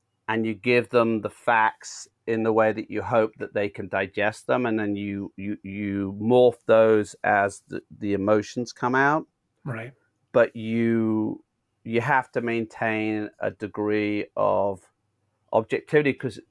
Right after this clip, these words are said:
Speaker 1: it, otherwise it's not a sustainable role. It, it would, it would break your heart every day, uh, and, and you would bring that trauma back into your own life. And it, that's a struggle that I've,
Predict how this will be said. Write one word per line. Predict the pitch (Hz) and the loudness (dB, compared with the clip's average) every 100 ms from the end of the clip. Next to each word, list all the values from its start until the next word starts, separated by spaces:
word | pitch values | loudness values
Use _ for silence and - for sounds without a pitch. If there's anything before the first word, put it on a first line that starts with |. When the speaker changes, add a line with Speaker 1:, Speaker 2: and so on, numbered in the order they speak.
| - | -14
Speaker 1:
it, | 127 - 113 113 | -14 -14 -12 0
otherwise | 131 147 135 127 120 | 2 2 2 2 -2
it's | - - | -12 -2
not | 123 | 0
a | 117 | 0
sustainable | - 110 - 110 107 98 101 | -4 -14 -2 -2 -2 -6 -2
role. | 107 117 98 60 _ _ - | 4 4 2 -2 _ _ -10
It, | - - - - | -10 -12 -14 -4
it | 113 | -4
would, | 117 110 - _ _ _ _ _ _ | -2 -4 -4 _ _ _ _ _ _
it | - | -4
would | 110 104 | -2 -2
break | - 110 110 110 | 2 2 2 -2
your | 104 | -2
heart | 110 101 101 98 - _ _ _ _ _ _ _ | 2 4 4 2 -2 _ _ _ _ _ _ _
every | - 110 104 | 0 0 0
day, | 95 110 117 104 85 92 - _ - | 0 4 4 2 -2 -10 -20 _ -16
uh, | - 95 95 92 92 90 - | -6 -2 0 0 0 -2 0
and, | 107 107 - | -2 -2 -4
and | 107 | -4
you | 104 107 | -4 -2
would | 104 - | -4 0
bring | 110 107 | 0 2
that | 104 - | 0 -4
trauma | - - 104 104 | -4 -4 -2 -2
back | 98 104 98 - | 0 2 0 -2
into | 98 - 101 | -12 -12 -8
your | 98 98 | -4 -4
own | - 98 | -4 -4
life. | 98 110 101 - | 0 2 2 0
And | 113 | -2
it, | 135 _ - - - | -2 _ -20 -20 -2
that's | 143 147 - | -2 0 -6
a | |
struggle | - - 135 135 117 | -10 0 2 4 2
that | 104 98 | 0 2
I've, | 104 | 0